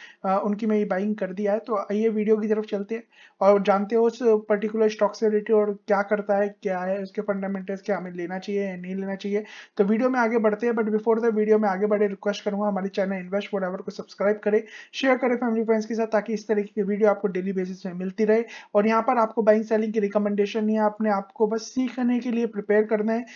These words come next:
सीखना है किस तरीके से अच्छे अच्छे स्टॉक्स को आप एनालाइज करके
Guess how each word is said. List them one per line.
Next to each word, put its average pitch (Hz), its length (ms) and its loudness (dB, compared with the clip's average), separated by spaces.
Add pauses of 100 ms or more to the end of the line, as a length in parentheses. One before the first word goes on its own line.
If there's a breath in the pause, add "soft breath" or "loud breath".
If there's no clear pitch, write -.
(140 loud breath)
सीखना 269 460 0
है 254 120 0
किस 247 240 -10
तरीके 240 280 0
से 247 100 -4
अच्छे 233 220 -2
अच्छे 240 240 -4
स्टॉक्स 220 320 -4
को - 140 0
आप 220 160 4 (100)
एनालाइज 202 360 0
करके 208 380 0